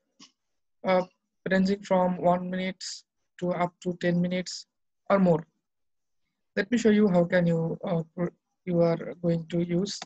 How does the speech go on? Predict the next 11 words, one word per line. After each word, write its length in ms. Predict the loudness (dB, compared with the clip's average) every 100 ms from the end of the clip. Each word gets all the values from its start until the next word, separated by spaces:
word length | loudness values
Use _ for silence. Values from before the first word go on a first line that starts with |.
| -20
this 100 | -20
progress 400 | -8 -8 -2 -4
bar 180 | 0 -2 -2
and 240 | -4 -4
you 80 | -8
can 300 | -6 -4 -4 -8 -10
produce 300 | -4 0 0
this 200 | -2 -6
progress 320 | -4 -4 -4 -6
bar. 160 | -14 -16 _ _ _ _ _ _ _ _ _ -20 -12
Okay, 160 | -12